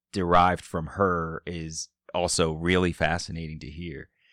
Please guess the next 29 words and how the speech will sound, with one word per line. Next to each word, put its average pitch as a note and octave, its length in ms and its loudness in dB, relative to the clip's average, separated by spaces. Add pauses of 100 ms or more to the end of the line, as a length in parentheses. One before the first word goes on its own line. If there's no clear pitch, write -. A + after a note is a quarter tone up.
(460)
I A2 120 6
can't D#3 260 2
help D3+ 160 2
thinking, D3+ 320 2
though, G2+ 180 4
about F#2 380 2
this A#2 220 -2
moment A#2+ 360 2
in F2+ 80 -6
time D#3+ 380 0
for F2 180 -8
her F2+ 180 -6
because F#2 580 0 (640)
she D3 260 -2
has C3+ 160 0
gone A2+ 460 2
through A2 480 2
and G2 140 2
was F#2 120 -2
probably F#2+ 460 4
still G2 240 2
processing F#2+ 840 2
mourning G2+ 480 4
her F#2+ 180 2
mother. F#2 600 2 (640)
I A#2+ 60 2
mean, A2+ 300 4
just, A2+ 520 4 (280)
just - 640 0